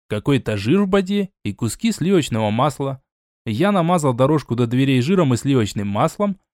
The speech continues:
а потом еще полил сверху из бутылей. То, что жидкое масло было лишним, я понял, когда все стали скользить и падать на пол. И так еле на ногах стояли, а тут еще пол скользкий. Ну, всем понравилось. Это так здорово, когда ты падаешь, сбивая кого-то с ног.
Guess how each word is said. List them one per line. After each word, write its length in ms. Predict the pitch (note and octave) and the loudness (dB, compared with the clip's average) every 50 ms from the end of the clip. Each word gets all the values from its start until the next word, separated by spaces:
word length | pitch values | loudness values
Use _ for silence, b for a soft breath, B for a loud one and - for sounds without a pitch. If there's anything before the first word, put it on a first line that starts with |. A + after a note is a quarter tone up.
| _ _ - | _ _ -4
а 120 | A2+ G2 | -4 -2
потом 320 | - A2 G#2 - F#3+ G#3 | 0 -2 0 0 0 0
еще 240 | G3+ F3 - - F3+ | 0 2 2 0 0
полил 300 | - D#3 D3+ F3 G3+ F#3+ | 0 0 0 2 2 0
сверху 420 | - - F3+ G#3 G#3+ G#3 - D3 D#3 | 0 0 0 0 0 0 2 2 2
из 120 | F#3 F3 | 2 2
бутылей. 580 | D#3 C#3 B2 - A2+ G#2 G#2+ A#2+ C#3+ C3+ C3+ _ _ _ _ _ _ _ _ - | 0 -2 -2 -2 -2 -2 0 0 -2 -2 -4 _ _ _ _ _ _ _ _ -4
То, 240 | A2+ C3 D#3 E3+ C#3 | 0 2 2 2 2
что 220 | - - A#2 G#2+ | 2 0 -2 0
жидкое 440 | F#2 A#2+ D3 C#3 - - B2+ A#2 A#2 | 2 2 0 0 0 0 0 2 2
масло 380 | A#2+ C3 C#3+ C3+ - A2+ G#2 G#2+ | 4 2 2 2 2 0 0 2
было 260 | G#2+ A#2+ A#2+ A2 G2+ | 2 2 2 2 2
лишним, 440 | G2+ C#3+ G#3+ A3 - - G3+ F#3+ F3+ | 0 0 -2 -2 -2 0 -2 0 2
я 200 | D3+ C#3 C3 A#2 | 2 2 2 2
понял, 340 | - G3 G#3 G3+ F3+ D3+ | 2 2 2 2 2 0
когда 300 | - C#3 A#2+ A#2+ B2+ C#3+ | 0 -2 -2 0 -2 -2
все 200 | C#3 - - A3 | -2 -2 -2 -4
стали 300 | G3+ - - F3 E3+ D#3+ | -2 0 0 0 2 2
скользить 500 | C#3+ - - C#3+ C#3+ D3+ F3 G#3 G3+ - | 0 -2 0 0 0 0 0 -2 -2 -2
и 40 | A#2+ | -2
падать 380 | G#2 - C#3+ D3 B2 G#2+ G2 - | 0 2 2 2 2 0 0 0
на 180 | A2 A#2 C3+ | 0 0 0
пол. 260 | C3 - C3 B2 - _ _ _ _ _ _ _ _ _ _ _ - | 0 0 -2 -4 -4 _ _ _ _ _ _ _ _ _ _ _ -10
И 140 | C3 A#2+ A2 | -8 -8 -6
так 380 | - - A2 A2+ C3 C3 - | -4 -2 0 0 0 0 0
еле 260 | F3 F#3+ F#3+ F3+ E3+ | 0 2 4 4 4
на 100 | E3 E3 | 4 4
ногах 380 | D#3+ D#3+ D#3+ D#3 E3 D#3+ C3 - | 2 2 2 2 2 0 0 0
стояли, 420 | - - C3 C3+ C#3+ C#3+ A#2+ G#2 | -2 0 0 2 2 2 2 0
а 120 | G2 G#2 A2 | 0 -2 -2
тут 180 | - G#3 - | -2 -2 -2
еще 220 | A3+ G3+ - A3+ G3+ | -2 -2 0 -2 -2
пол 240 | - G3+ G3+ G3+ G3 | 0 2 2 2 0
скользкий. 580 | - - G3+ F#3+ F3+ E3+ - - D#3 D#3 C#3 _ _ _ _ _ _ _ - | 0 0 0 0 0 -2 -6 -8 -8 -8 -10 _ _ _ _ _ _ _ -2
Ну, 240 | A#2+ - G3 D3 D3+ | 0 2 4 2 2
всем 300 | - - G#3+ A3 G#3+ F3 | 2 2 2 2 4 4
понравилось. 760 | E3+ C#3+ C3 A#2+ C3 C#3 C#3+ C#3 A#2+ G2+ F#2+ - - - - _ _ _ _ _ _ | 4 4 6 6 4 4 4 4 2 0 -2 -6 -10 -16 -20 _ _ _ _ _ _
Это 280 | - G#2+ G2 - G#2 G2+ | -6 -4 -4 -4 -4 -2
так 240 | - C3 B2 G#2+ G2+ | 0 0 0 0 -2
здорово, 480 | F#2 F#2 A2+ D#3 G3 G#3 G3+ G3+ G3+ | -2 0 2 4 6 6 6 6 4
когда 300 | F#3 F#3+ F#3 F#3+ F#3 F#3+ | 4 2 0 2 2 2
ты 140 | F3+ F#3+ F3+ | 2 2 2
падаешь, 440 | - F#3+ F#3+ F#3 F3 F3+ E3+ D#3+ C#3+ | 4 4 4 4 4 2 2 2 0
сбивая 440 | C3+ B2 C#3+ D#3 E3 E3 D#3 D3 C3+ | 0 0 2 4 6 6 6 6 4
кого-то 400 | - D#3 D3+ D3+ C#3+ - D3+ C3+ | 2 2 4 4 4 2 0 -2
с 100 | - - | -2 -2
ног. 340 | E3+ D#3+ A2 - - - | 0 0 0 -2 -4 -10